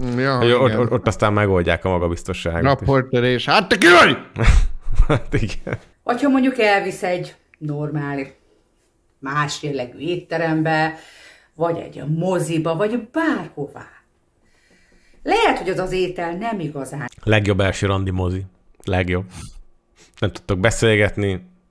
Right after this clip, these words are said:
Speaker 1: Ja,
Speaker 2: úgyhogy nem is
Speaker 1: sötét
Speaker 2: látjátok
Speaker 1: van.
Speaker 2: egymást. Legjobb.
Speaker 1: Igen, igen. Az a legjobb, a mozizás. Ja.
Speaker 3: Ízlet neked,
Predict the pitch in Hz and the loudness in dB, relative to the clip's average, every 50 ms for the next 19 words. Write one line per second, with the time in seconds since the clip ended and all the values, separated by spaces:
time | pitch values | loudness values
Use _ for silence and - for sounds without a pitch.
0 | - - 123 123 120 113 98 95 87 87 85 107 95 107 104 101 - - 120 117 | -10 -6 -2 -2 0 0 0 0 -2 -4 -6 -4 -2 -2 0 0 2 2 4 4
1 | 120 120 135 123 110 123 117 101 - 104 98 98 98 95 95 92 - - _ - | 4 4 2 2 2 2 0 0 0 0 0 0 0 -2 -2 -2 -4 -8 _ -6
2 | 95 98 95 87 85 87 78 78 120 120 117 110 113 113 113 113 113 113 - _ | -2 0 0 0 0 -2 -4 -4 -4 -4 -2 -2 -2 -2 -2 -4 -6 -10 -14 _
3 | _ - - 117 113 107 104 107 107 113 113 113 _ _ _ - 117 113 110 110 | _ -14 -12 -10 -8 -8 -6 -8 -8 -10 -12 -14 _ _ _ -14 -10 -8 -6 -6
4 | 107 107 104 101 107 104 104 110 113 113 113 110 107 107 110 110 107 101 101 107 | -4 -4 -6 -6 -6 -8 -6 -4 -4 -2 -2 -4 -4 -6 -8 -8 -8 -8 -8 -10
5 | 117 - - - _ - - - - 131 139 139 - - 123 120 117 - - 190 | -10 -12 -16 -20 _ -20 -16 -12 -10 -8 -8 -10 -10 -10 -12 -14 -14 -16 -12 -8
6 | 202 208 208 208 - 190 180 180 175 175 170 147 - | -6 -6 -6 -4 -4 -2 0 0 0 0 -2 -4 -8